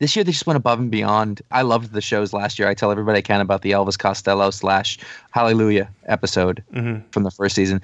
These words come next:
Speaker 1: This season dealt largely with race, and they talked about a lot of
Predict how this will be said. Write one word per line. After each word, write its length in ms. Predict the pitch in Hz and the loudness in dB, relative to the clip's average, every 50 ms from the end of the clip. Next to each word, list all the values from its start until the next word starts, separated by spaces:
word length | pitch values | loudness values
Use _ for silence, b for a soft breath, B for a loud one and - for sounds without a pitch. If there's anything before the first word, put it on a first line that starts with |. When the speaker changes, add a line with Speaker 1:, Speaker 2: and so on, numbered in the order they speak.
| B B B B B _ | B B B B B _
Speaker 1:
This 180 | 123 147 185 180 | -2 0 0 2
season 580 | - 156 139 123 113 120 110 107 107 104 - - - - - - 92 143 | 2 2 2 4 4 2 2 2 0 -2 -4 -8 -16 -14 -12 -8 -8 -2
dealt 240 | 139 139 139 165 180 | 0 2 2 2 2
largely 380 | 127 135 139 151 151 143 170 170 | 2 2 2 2 0 0 -2 -2
with 160 | 165 156 139 | -2 -2 0
race, 420 | 143 143 165 165 143 - - - - - | 0 0 0 0 -2 -6 -10 -12 -10 -6
and 180 | 120 117 113 | -4 0 0
they 80 | 113 110 | 0 0
talked 260 | - 120 117 - - | 0 -2 -2 -2 -2
about 280 | 120 120 127 120 113 - | 0 0 2 2 0 0
a 60 | - | -2
lot 320 | 120 110 107 107 107 107 113 | -2 0 2 2 2 2 -2
of 200 | 110 113 113 | -4 -8 -14